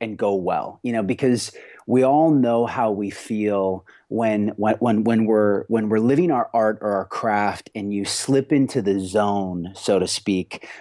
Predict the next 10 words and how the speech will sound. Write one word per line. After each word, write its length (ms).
of 120
when 160
you're 100
just, 300
you're 80
just 180
in 100
total 360
flow 380
state. 600